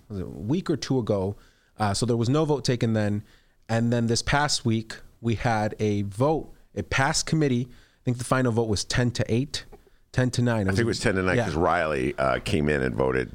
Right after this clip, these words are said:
Speaker 1: That's
Speaker 2: E-,
Speaker 1: right.
Speaker 2: Brendan Riley, uh, voted with the noes. Uh,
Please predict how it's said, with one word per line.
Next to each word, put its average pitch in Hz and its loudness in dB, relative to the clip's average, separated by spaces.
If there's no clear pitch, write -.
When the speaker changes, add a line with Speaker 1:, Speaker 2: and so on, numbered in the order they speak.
Speaker 1:
That's 107 0
Speaker 2:
E-, 87 2
Speaker 1:
right. 139 2
Speaker 2:
Brendan 85 2
Riley, 69 2
uh, 53 0
voted 64 -2
with 58 -2
the 55 -4
noes. 57 0
Uh, 50 0